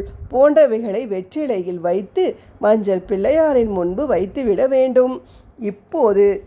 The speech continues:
பிள்ளையாருக்கு தீப ஆராதனை காண்பித்து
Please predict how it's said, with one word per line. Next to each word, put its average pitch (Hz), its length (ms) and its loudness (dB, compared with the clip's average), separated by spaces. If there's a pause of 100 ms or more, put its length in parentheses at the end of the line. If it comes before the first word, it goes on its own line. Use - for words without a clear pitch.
(160)
பிள்ளையாருக்கு 254 840 0 (100)
தீப 247 380 -4 (120)
ஆராதனை 220 640 0
காண்பித்து 220 760 -4